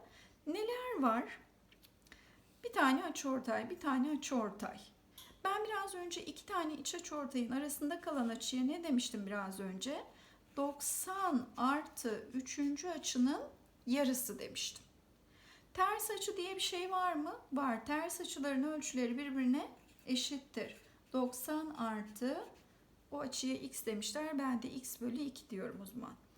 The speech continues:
Peki bir de şu doksan sekizin yanındaki doğru açıdan yararlanalım.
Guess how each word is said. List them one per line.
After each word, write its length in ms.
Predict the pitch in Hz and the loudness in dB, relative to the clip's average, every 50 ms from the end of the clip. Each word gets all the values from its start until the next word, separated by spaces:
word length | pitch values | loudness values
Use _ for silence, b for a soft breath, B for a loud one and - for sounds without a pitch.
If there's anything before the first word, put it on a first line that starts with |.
| B B B B B B B B B - - | B B B B B B B B B -6 -2
Peki 520 | 440 453 453 440 427 - 330 311 330 330 B B B B - - - - | 4 6 6 4 4 2 -2 -4 -4 -4 B B B B -20 -20 -18 -16
bir 160 | 554 - 466 427 | -4 0 2 2
de 60 | 427 | 2
şu 420 | - - - 415 403 392 392 392 - - - | 0 0 -2 -2 0 0 -2 -4 -6 -2 0
doksan 420 | 359 359 - - 359 339 349 349 | 0 0 2 2 2 2 2 2
sekizin 400 | 349 359 339 - 311 - 330 320 | 0 -2 -4 -6 -6 -6 -4 -4
yanındaki 600 | 349 359 339 339 320 311 320 320 - - 269 254 | -2 -2 -2 -2 -2 -2 -2 -4 -2 -2 0 0
doğru 240 | 302 311 320 320 320 | 0 0 0 0 0
açıdan 580 | 320 311 - - - 277 277 269 262 269 269 - - | 0 0 -2 -2 0 2 4 4 4 4 2 0 2
yararlanalım. 800 | 262 247 233 226 226 220 214 214 214 208 208 202 202 240 269 | 2 4 6 6 6 6 6 4 2 0 -2 -2 0 -2 -2